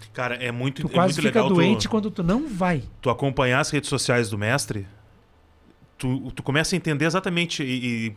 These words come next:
Speaker 1: pela, pela relação de amizade tão próxima que a gente já teve, que a gente tem até hoje, de começa meu irmão mais velho, é, quando tu vê que ele, ele, ele faz uma sequência de reuniões e ele tá postando aquelas reuniões. E eu sempre fico esperando.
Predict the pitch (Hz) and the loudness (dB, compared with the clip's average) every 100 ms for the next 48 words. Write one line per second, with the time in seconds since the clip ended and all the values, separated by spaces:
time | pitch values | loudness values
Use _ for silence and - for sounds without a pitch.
0 | - - 135 139 - 139 131 139 131 151 | -10 0 2 2 0 -2 0 0 0 -2
1 | 156 151 135 143 135 160 175 139 151 156 | -2 -2 0 -2 -2 -4 -4 -2 -4 -4
2 | 139 120 113 120 123 131 123 113 110 117 | -6 -6 -4 -4 0 0 0 -6 -6 -6
3 | - 127 127 120 117 156 139 - _ _ | -4 -2 0 0 0 -2 -4 -18 _ _
4 | - - _ 117 120 120 123 135 135 131 | -20 -20 _ -8 -4 -2 0 0 2 2
5 | 131 117 117 135 151 - _ _ _ _ | 0 0 0 0 -2 -10 _ _ _ _
6 | _ _ _ _ _ 131 127 127 127 127 | _ _ _ _ _ 0 4 4 2 -2
7 | - 147 147 147 147 123 151 156 160 147 | -2 0 0 -2 -2 0 0 0 0 0
8 | 147 - _ _ - 135 139 131 - - | -2 -12 _ _ -6 -2 -2 -4 -14 -8
9 | 135 123 - 135 117 160 160 151 139 147 | -8 -8 -8 -8 -4 -4 -2 -4 -4 -6
10 | 156 160 143 143 127 135 151 147 175 - | -6 -4 -2 -2 0 -2 -2 -4 -4 -4
11 | 143 151 139 147 143 143 131 117 107 107 | -6 -6 -6 -6 -6 -6 -4 -6 -6 -6
12 | 127 135 - 180 - 185 165 175 131 120 | -4 -2 -2 -4 -4 -10 -4 -2 0 -2